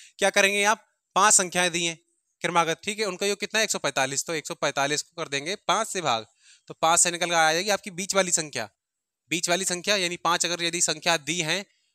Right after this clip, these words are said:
तो बीच वाली संख्या निकल कर आ जाएगी। तो बीच वाली कौन सी होगी? तो पाँच, पाँच दूनी होते हैं दस, पाँच नेम पैंतालीस होते हैं, ठीक है।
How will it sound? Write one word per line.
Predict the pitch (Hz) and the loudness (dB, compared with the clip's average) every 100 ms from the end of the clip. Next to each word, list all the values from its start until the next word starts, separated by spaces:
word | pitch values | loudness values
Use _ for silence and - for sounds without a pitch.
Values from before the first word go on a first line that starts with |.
| _ _ | _ _
तो | 185 | -8
बीच | 156 180 | -4 -2
वाली | 165 156 | 0 0
संख्या | 190 160 156 | 0 -4 -6
निकल | 180 165 | -6 -6
कर | 160 160 | -2 0
आ | 139 | 0
जाएगी। | 131 127 | 0 -6
तो | 135 | -8
बीच | 143 160 | -8 -6
वाली | 165 165 | -6 -4
कौन | 170 | -6
सी | 165 | -4
होगी? | 170 170 196 - _ - | -6 -6 -8 -12 _ -18
तो | |
पाँच, | - 175 185 202 - - _ _ _ _ _ | 0 4 4 4 -2 -8 _ _ _ _ _
पाँच | 175 190 214 - | 4 6 4 2
दूनी | 160 185 | -6 -4
होते | 185 180 | -2 -2
हैं | 170 131 | -4 0
दस, | 151 190 - - - _ _ _ - _ _ _ _ _ | 2 4 2 -2 -6 _ _ _ -20 _ _ _ _ _
पाँच | 170 180 175 | 2 2 0
नेम | 165 170 | -2 -4
पैंतालीस | 165 151 151 139 | -2 -2 -2 -2
होते | 135 131 | -6 -8
हैं, | 127 | -8
ठीक | 202 | -10
है। | 202 | -10